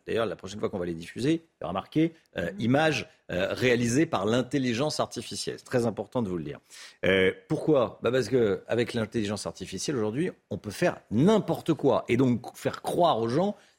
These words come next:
Speaker 1: n'importe quoi, comme, euh, cette fausse image du pape, cette fausse image du président de la République, cette fausse image de Donald Trump.
Speaker 2: Oui, et pour, euh, cet expert que vous allez écouter, le développement de l'intelligence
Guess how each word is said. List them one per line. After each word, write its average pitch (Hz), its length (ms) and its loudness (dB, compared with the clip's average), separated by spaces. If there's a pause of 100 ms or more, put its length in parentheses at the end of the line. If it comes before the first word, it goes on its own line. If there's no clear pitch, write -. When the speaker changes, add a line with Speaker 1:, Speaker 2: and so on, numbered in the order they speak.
(160)
Speaker 1:
n'importe 151 600 2
quoi, 113 220 2
comme, 117 220 4
euh, 95 200 2
cette - 340 -6
fausse - 300 -2
image 104 240 -2
du 92 100 -6
pape, 160 280 2
cette 95 200 -2
fausse - 300 -4
image 113 180 0
du 95 80 -4
président 98 220 -4
de 92 40 -4
la 85 80 0
République, 127 400 0 (240)
cette 95 200 -6
fausse - 360 0
image 131 320 2
de 135 80 2
Donald 120 300 2
Trump. 73 260 -8 (400)
Speaker 2:
Oui, 254 180 2
et 226 40 2
pour, 233 220 -2
euh, 226 160 4
cet 254 220 -2
expert 285 300 -2
que - 80 -8
vous 240 120 -2
allez 240 140 4
écouter, 240 280 -2
le 285 140 4
développement 254 560 0
de 240 100 0
l'intelligence 254 800 0